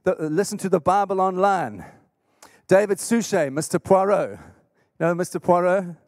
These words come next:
He, he's done this beautiful, uh, reading of the Bible that you can just listen to on the train, in your car,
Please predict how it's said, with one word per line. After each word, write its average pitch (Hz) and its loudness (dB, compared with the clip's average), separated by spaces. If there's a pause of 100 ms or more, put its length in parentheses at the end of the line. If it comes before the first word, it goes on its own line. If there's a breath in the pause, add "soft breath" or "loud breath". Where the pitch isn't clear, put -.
(1300)
He, 165 -2 (100)
he's 151 -4
done 156 0
this 139 -10
beautiful, 160 0 (260)
uh, 117 -6
reading 160 -2
of 135 -2
the 135 -4
Bible 143 0 (360 soft breath)
that 123 -6
you 123 -6
can 131 -6
just 123 -10
listen 151 -6
to 151 -2
on 127 -8
the 147 -2
train, 139 -2 (720)
in 135 -4
your 151 2
car, 143 -2